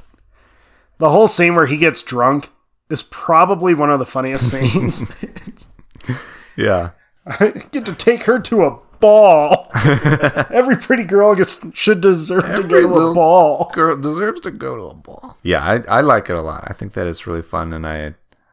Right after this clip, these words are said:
Speaker 2: I remember it very fondly when I haven't seen it for a long time.
Speaker 1: Yeah.
Speaker 2: I'm like, "Oh, yeah, Yes Man, I should go back and watch that."
Speaker 1: 'Cause it, it's like, it's, it's a feel-good movie. It's a lighthearted movie. It doesn't
Speaker 2: Mm-hmm.
Speaker 1: try to, like,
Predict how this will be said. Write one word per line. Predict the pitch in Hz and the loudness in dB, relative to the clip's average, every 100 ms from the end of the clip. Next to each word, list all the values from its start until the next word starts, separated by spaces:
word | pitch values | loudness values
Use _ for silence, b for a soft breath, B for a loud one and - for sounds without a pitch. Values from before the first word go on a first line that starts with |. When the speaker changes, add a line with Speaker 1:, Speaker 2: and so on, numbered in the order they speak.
| _ - | _ -2
Speaker 2:
I | |
remember | 104 107 110 120 113 98 90 _ - _ _ - | 0 2 0 2 2 0 -2 _ -20 _ _ -14
it | 73 _ _ _ | -14 _ _ _
very | - 80 78 | -6 -6 -6
fondly | - 76 73 71 | -8 -8 -8 -12
when | 71 | -10
I | 76 | -10
haven't | 85 78 | -8 -10
seen | 76 82 | -12 -12
it | 78 | -10
for | 92 | -8
a | |
long | 90 90 | -6 -6
time. | 92 95 98 98 - | -8 -10 -8 -10 -10
Speaker 1:
Yeah. | 147 131 95 | -4 -4 -2
Speaker 2:
I'm | |
like, | 95 92 - | -6 -6 -4
"Oh, | 202 196 | -4 -4
yeah, | 180 180 | -6 -8
Yes | 170 175 143 - | -8 -10 -10 -8
Man, | 92 82 | -8 -8
I | 85 | -8
should | - | -8
go | 95 | -6
back | 92 87 - | -6 -8 -8
and | |
watch | 82 80 | -10 -10
that." | - - - _ _ _ _ _ | -12 -18 -20 _ _ _ _ _
Speaker 1:
'Cause | - 160 | -14 -10
it, | 240 | -8
it's | 233 247 | -10 -6
like, | 415 403 | -6 -4
it's, | 311 285 - - _ _ _ _ | -4 -6 -12 -16 _ _ _ _
it's | - 151 | -8 -6
a | |
feel-good | - - 214 226 226 | -6 -4 -2 0 0
movie. | 208 208 185 | 0 -4 -4
It's | 135 | -6
a | 107 | -10
lighthearted | 110 113 101 - 190 208 208 | -10 -10 -12 -2 0 2 0
movie. | 202 196 196 | 0 -2 0
It | 170 | 0
doesn't | 160 165 180 | 2 2 0
Speaker 2:
Mm-hmm. | |
Speaker 1:
try | - 170 175 | 0 2 2
to, | 170 165 | 2 0
like, | 160 139 127 107 | 2 0 0 -6